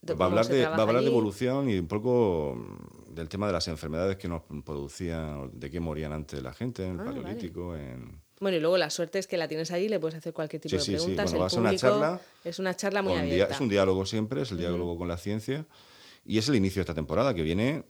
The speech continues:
Speaker 2: muy cargada de, de divulgadoras.
Speaker 1: Sí, el, el año pasado hubo muchos divulgadores.
Speaker 2: Sí, porque fallaron algunas, hubo que hacer ahí encaje de bolillo, pero vamos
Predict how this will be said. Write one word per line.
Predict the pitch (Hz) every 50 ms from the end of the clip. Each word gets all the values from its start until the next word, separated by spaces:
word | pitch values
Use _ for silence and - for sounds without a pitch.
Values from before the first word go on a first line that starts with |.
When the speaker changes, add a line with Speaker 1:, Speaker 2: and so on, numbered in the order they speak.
| _ _ -
Speaker 2:
muy | 87 92 101 131 135
cargada | 135 131 120 123 131 139 160 185 92 87 -
de, | - 90 87 85 80 80 78 76 76 71 71 69 67 69 65 64 58 -
de | 82 82
divulgadoras. | 80 71 73 71 64 76 110 156 - 67 65 - - - - _ _ _ _
Speaker 1:
Sí, | - - - 202 247 269 -
el, | - 156 151
el | 156 147 151 170
año | 175 180 185 208 214
pasado | 220 220 226 220
hubo | 214 202
muchos | 214 226 220 233 214
divulgadores. | 214 208 202 196 202 202 220 233
Speaker 2:
Sí, | 175
porque | 151 113 104 - - 95
fallaron | 92 95 113 139 147
algunas, | 143 143 147 156 156 147 151 147
hubo | 127 127 135 127 120 113 110
que | 92 101
hacer | 98 - 127
ahí | 117 117
encaje | 107 101 113 104 123
de | 117
bolillo, | 113 113 113 123 127 147 147
pero | - 107 95 95
vamos | 110 104 85 71 65